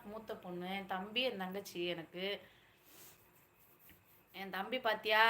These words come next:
என்னை விட செம்ம ஹைட்டு, பனைமரம் ஹைட்டுக்கு இருப்பான். என் தங்கச்சி பாத்தியா, என்னை விட கொஞ்சம் குள்ளமா இருக்கும்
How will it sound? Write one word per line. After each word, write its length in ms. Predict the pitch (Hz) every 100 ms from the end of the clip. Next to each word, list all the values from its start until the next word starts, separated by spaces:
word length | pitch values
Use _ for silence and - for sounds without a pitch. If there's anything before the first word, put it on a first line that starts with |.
| 226
என்னை 240 | 202 202
விட 140 | 208 226
செம்ம 280 | 226 202
ஹைட்டு, 240 | 214 220 214
பனைமரம் 400 | 202 202 233 214
ஹைட்டுக்கு 300 | 196 196 202
இருப்பான். 240 | 190 185 175
என் 140 | 196
தங்கச்சி 260 | 202 254 196
பாத்தியா, 300 | 202 202 202
என்னை 140 | 196
விட 100 | 202
கொஞ்சம் 220 | 202 190
குள்ளமா 260 | 196 202 208
இருக்கும் 320 | 180 -